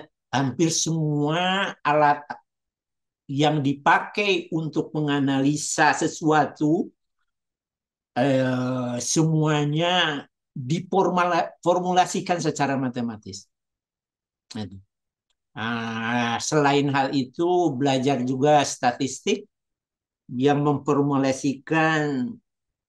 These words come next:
ketidaktentuan yang kita dapatkan di alam raya ini, termasuk juga, eh, mungkin tadi, wah, saya terkesima sekali dengan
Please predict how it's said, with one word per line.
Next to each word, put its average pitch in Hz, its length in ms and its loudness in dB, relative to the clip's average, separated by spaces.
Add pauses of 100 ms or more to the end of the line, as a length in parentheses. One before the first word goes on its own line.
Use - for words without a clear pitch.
(380)
ketidaktentuan 156 1120 0
yang 147 160 2
kita 139 240 0
dapatkan 127 560 0
di 123 160 2
alam 113 240 -2
raya 104 320 -6
ini, 98 320 -10
termasuk 113 560 -2 (560)
juga, 120 880 2 (460)
eh, 101 560 -4
mungkin 127 880 -2
tadi, 147 640 0
wah, 143 240 -2 (480)
saya 135 320 -2
terkesima 127 800 0
sekali 123 480 0
dengan 117 400 -2